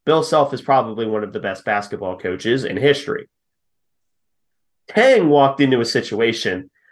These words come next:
that admittedly he set on fire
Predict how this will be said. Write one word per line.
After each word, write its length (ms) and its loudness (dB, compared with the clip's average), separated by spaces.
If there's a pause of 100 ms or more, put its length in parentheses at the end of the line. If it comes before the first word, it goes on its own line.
(140)
that 300 2 (440)
admittedly 600 2
he 200 -4
set 260 0
on 180 2
fire 520 2